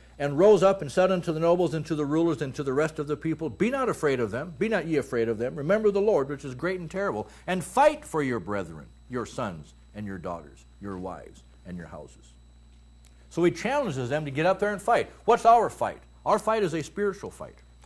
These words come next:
mind against flesh. And he says that thing in, in Philippians there about, listen, teach your sons, teach your daughters, teach your family, teach f-, for the sake of even keeping the church going here.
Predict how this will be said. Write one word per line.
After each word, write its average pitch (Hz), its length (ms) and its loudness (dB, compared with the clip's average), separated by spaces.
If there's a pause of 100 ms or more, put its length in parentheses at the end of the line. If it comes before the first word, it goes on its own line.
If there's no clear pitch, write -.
(120)
mind 208 420 0
against 190 340 -4
flesh. - 400 -4 (360)
And 147 120 -2
he 156 60 -2
says 175 260 4
that 160 180 0
thing 175 160 -2
in, 143 180 -2 (380)
in 156 140 -4
Philippians 165 480 0
there 147 140 4
about, 135 420 4 (140)
listen, 214 320 0 (260)
teach 277 300 -2
your 165 120 0
sons, 120 400 0
teach - 300 -6
your 135 100 0
daughters, 104 400 2
teach 240 260 -4
your 156 80 -4
family, 110 460 -4
teach 220 300 -6 (340)
f-, 170 160 2
for 175 140 0
the 165 100 2
sake 208 260 2
of 160 120 2
even 190 220 -2
keeping 196 340 -4
the 202 60 -4
church 247 360 -8
going 113 260 -2
here. 117 240 -4